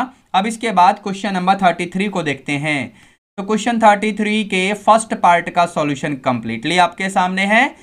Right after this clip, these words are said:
सेकंड पार्ट यानी अल्टरनेटिव का सॉल्यूशन का कुछ हिस्सा अभी आपको डिस्प्ले हो रहा होगा,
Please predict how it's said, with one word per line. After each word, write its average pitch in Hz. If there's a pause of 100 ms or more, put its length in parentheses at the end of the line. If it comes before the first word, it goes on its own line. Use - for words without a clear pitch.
(160)
सेकंड 220
पार्ट 196 (120)
यानी 208 (100)
अल्टरनेटिव 185
का 208
सॉल्यूशन 185
का 208
कुछ 233
हिस्सा 202 (120)
अभी 165
आपको 180
डिस्प्ले 156
हो 151
रहा 151
होगा, 151